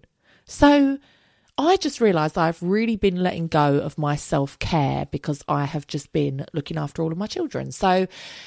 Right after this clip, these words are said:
so I thought this would be the perfect time to indulge ourselves with a self-care episode. So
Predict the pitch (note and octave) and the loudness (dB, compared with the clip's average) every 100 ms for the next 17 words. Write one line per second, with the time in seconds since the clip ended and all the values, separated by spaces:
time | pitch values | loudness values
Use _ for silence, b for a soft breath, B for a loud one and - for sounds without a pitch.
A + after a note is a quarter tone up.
0 | B _ _ - - C4 B3 D#4+ D#4 - | B _ _ -16 -6 -4 -2 -2 -2 -2
1 | C#4 B3+ A#3 - - A#3+ A#3 - - - | -2 -2 -2 -4 -2 2 2 2 -6 -4
2 | F3+ D#3 D#3 - A#3 A3+ G#3 B3 A#3+ C#4 | -2 -2 -4 -8 -8 -8 -6 0 2 2
3 | C4 A#3 G3+ - F3+ E3+ E3 - F#3 F3 | 4 2 2 0 0 0 -2 -2 0 0
4 | - E3+ E3 E3 - G#3 G3+ G3 - - | -2 -2 -2 -4 -2 2 2 0 -8 -10
5 | - D#3+ D3+ E3 - - D#3+ - D#3+ D3 | 0 2 2 0 -6 0 2 2 -2 -4
6 | D#3 C#3+ C#3+ C#3+ - G#3+ G#3 | -2 -2 -2 -6 -4 2 4